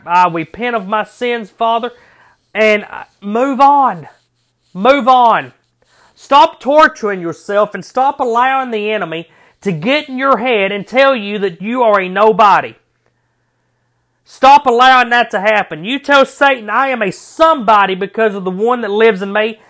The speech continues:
and send him on the run. And stop allowing religion and stop allowing, allowing these churches to tell you that you're a nobody. You're not. You are a somebody. Understand that tonight.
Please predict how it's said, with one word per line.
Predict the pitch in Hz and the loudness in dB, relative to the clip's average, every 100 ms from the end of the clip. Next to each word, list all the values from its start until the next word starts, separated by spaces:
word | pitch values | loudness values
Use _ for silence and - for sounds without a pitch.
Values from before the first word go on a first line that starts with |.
| _ - | _ -10
and | 196 - | -8 -8
send | - 294 302 | -4 -2 0
him | 240 285 | -2 0
on | 269 269 262 | 0 0 0
the | |
run. | 269 285 269 147 127 _ _ _ _ _ - - - | 0 2 2 -2 -6 _ _ _ _ _ -20 -18 -10
And | 196 | -10
stop | - 294 330 330 | 0 4 6 4
allowing | 254 254 285 277 247 214 | 2 4 6 4 2 2
religion | 214 233 277 277 196 196 | 0 2 0 0 -2 -4
and | 196 | -4
stop | - 294 294 | 0 2 2
allowing, | 247 254 269 262 247 214 - - | 2 4 4 4 2 -2 -10 -6
allowing | 190 196 254 285 254 226 | -2 2 4 4 2 -2
these | 226 190 | -4 -6
churches | - 262 277 - 202 190 _ - _ | 2 4 4 0 -4 -4 _ -20 _
to | - | -4
tell | 254 262 320 320 | -2 4 6 4
you | 247 220 | 2 -2
that | 202 - | -2 0
you're | 233 | 0
a | 208 | 2
nobody. | 208 185 208 175 135 _ _ - | 0 2 2 2 -2 _ _ -14
You're | 160 254 262 | -2 -2 2
not. | 311 277 147 156 | 4 6 4 -6
You | 170 254 277 | -8 -2 2
are | 262 254 | 4 2
a | 247 | 0
somebody. | - - 311 302 254 214 196 143 127 123 _ _ _ _ _ _ _ _ _ - | -8 -6 0 2 2 4 4 2 -2 -14 _ _ _ _ _ _ _ _ _ 0
Understand | 294 330 320 - 311 330 320 | 0 0 -6 -2 0 0 0
that | 269 208 - | -2 -2 -6
tonight. | 208 202 151 117 - | -2 0 0 -4 -16